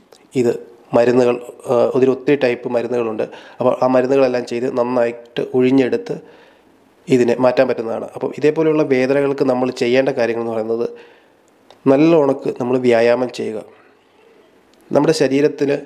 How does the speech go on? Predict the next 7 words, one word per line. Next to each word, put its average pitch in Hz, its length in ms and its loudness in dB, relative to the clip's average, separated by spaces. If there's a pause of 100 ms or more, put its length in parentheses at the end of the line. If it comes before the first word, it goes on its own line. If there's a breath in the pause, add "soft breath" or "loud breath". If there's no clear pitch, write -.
(300)
ഏറ്റവും 156 460 0 (580)
ഗുണപ്രദമായിട്ടുള്ള 139 760 0 (220)
രണ്ട് 139 300 -2
കാര്യങ്ങളെന്ന് 117 440 0
പറയുന്നത് 110 340 -4 (600 loud breath)
നമ്മളുടെ 117 400 4
വ്യായാമവും 110 640 0